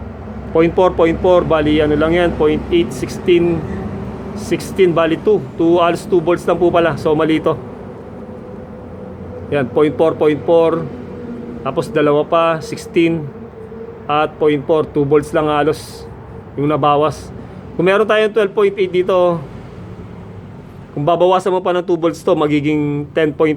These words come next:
eight volts na lang kung hindi po tayo maglalagay ng switch dito. Kaya importante po itong switch na to. Sa gabi, switch mo yan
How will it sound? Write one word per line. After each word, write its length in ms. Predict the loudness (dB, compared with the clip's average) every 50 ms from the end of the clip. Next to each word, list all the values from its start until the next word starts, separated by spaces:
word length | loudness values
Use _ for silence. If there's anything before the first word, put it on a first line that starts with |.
| 0 -2
eight 160 | -4 -2 0
volts 240 | 0 0 0 0 0
na 80 | 0
lang 160 | 0 0 0 -2 -2
kung 480 | -2 0 0 0 0 0 -2 -2 -2 0
hindi 160 | 0 0 0
po 160 | 2 2 2
tayo 160 | 2 2 2
maglalagay 480 | 0 0 2 2 2 2 2 2 0 0
ng 80 | -2
switch 240 | -2 -4 -6 -8 -8
dito. 320 | -8 -8 -6 -4 -6 -6 -8 -10 -20 -20 -20 -20 -20 -20 -10 -4
Kaya 160 | 0 2 2
importante 400 | 2 2 2 2 2 0 0 0 -2 -2
po 80 | -2 -2
itong 140 | -2 -2 -4
switch 160 | -4 -4 -2
na 80 | -2 -2
to. 80 | -2
Sa 140 | -2 0 0
gabi, 380 | 2 4 4 4 4 4 2 -2 -6 -16 -20 -20 -20 -20 -20 -20 -20 -20
switch 340 | -6 -2 0 0 0 0 0 0
mo 80 | 2
yan 400 | 4 4 4 4 4 4 2 0